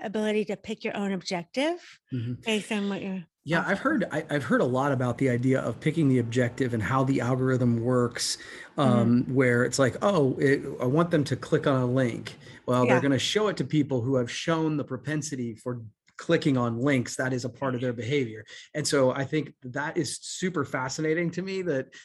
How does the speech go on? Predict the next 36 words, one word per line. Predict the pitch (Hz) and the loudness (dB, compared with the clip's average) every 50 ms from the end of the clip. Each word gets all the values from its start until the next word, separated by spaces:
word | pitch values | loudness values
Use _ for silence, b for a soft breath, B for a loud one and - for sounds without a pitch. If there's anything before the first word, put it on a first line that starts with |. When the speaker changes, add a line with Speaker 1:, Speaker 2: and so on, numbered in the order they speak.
| B _ | B _
Speaker 2:
that | - 131 120 120 | -6 -6 -6 -4
the | 135 131 | -4 -4
algorithm | 131 139 147 139 139 135 135 135 127 131 127 123 123 - B B B B B B | -2 -2 -2 -2 -2 -2 -2 -2 -2 -2 -4 -4 -6 -8 B B B B B B
can | - - 131 120 117 117 110 101 - _ b b b b - | -10 -8 -6 -6 -6 -6 -8 -10 -14 _ b b b b -8
kinda | 139 135 120 113 107 95 - _ _ _ _ _ - 135 | -6 -4 -4 -4 -6 -10 -14 _ _ _ _ _ -10 -6
delineate | 120 135 135 131 143 151 156 147 135 123 117 113 - - | 0 2 4 4 6 6 6 6 6 4 4 2 -2 -6
that. | - 107 107 104 107 - - - | -6 -6 -4 -6 -6 -8 -8 -6
And | 123 120 | -4 -2
I, | 120 117 - | -2 -4 -4
I | 120 | -4
think | 120 - - 139 123 135 | -4 0 0 0 0 2
that | 135 131 - - | 0 -2 -2 -2
by | 123 117 117 117 113 107 110 - B B B B B | -4 -4 -4 -4 -4 -6 -8 -12 B B B B B
being | - 151 139 | 2 2 2
smart | - - 165 160 147 | 2 2 4 4 4
about | 143 147 131 135 | 4 2 2 0
the | 139 131 | 0 0
objective, | 120 120 117 120 151 165 170 170 170 143 135 123 123 120 117 113 _ b b b b _ | -2 -2 -2 0 2 2 2 0 -2 -4 -2 -2 -2 -4 -6 -8 _ b b b b _
you | - 123 | -10 -6
can | - 131 | -4 -4
really | 131 135 139 135 | -2 -2 -2 -2
make | 131 131 127 120 | -2 -2 -4 -4
a | 127 | -6
difference, | 117 123 120 - | -8 -8 -6 -2
Speaker 1:
I | - 285 302 | -2 0 0
have | 311 330 - | 0 0 2
Speaker 2:
right? | 262 320 311 | 2 2 2
Speaker 1:
got | - | 0
to | 302 269 | -2 -6
tell | - - 269 254 | -2 0 2 2
you, | 262 254 | 2 2
Kirby, | 262 269 247 240 220 - | 0 -2 -2 -2 -2 -2
I, | - 233 226 - | -2 -4 -2 -2
I've | 247 247 | -4 -4
se-, | 220 - - - - - 240 | -6 -12 -14 -8 -4 -4 -4
it's, | 254 - - - - | -4 -6 -10 -20 -20